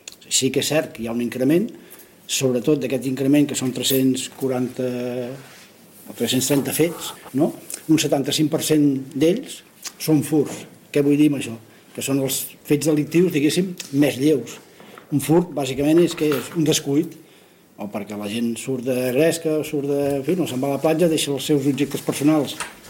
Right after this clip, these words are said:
sense tenir-ne massa cura i els hi acaben prenent, no? Aquí, per exemple, també un altre fet a destacar i que hauríem de posar en valor, que la mateixa estadística ho diu, és la reducció també dels fets, diguéssim, greus, com són les agressions, els delictes contra la llibertat sexual,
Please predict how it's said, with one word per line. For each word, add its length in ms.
sense 320
tenir-ne 320
massa 240
cura 240
i 80
els 80
hi 80
acaben 240
prenent, 380
no? 160
Aquí, 180
per 120
exemple, 200
també 140
un 80
altre 220
fet 220
a 80
destacar 420
i 60
que 80
hauríem 220
de 100
posar 160
en 80
valor, 240
que 80
la 80
mateixa 320
estadística 460
ho 40
diu, 200
és 140
la 100
reducció 640
també 220
dels 240
fets, 300
diguéssim, 380
greus, 300
com 160
són 160
les 160
agressions, 480
els 160
delictes 320
contra 180
la 60
llibertat 380
sexual, 260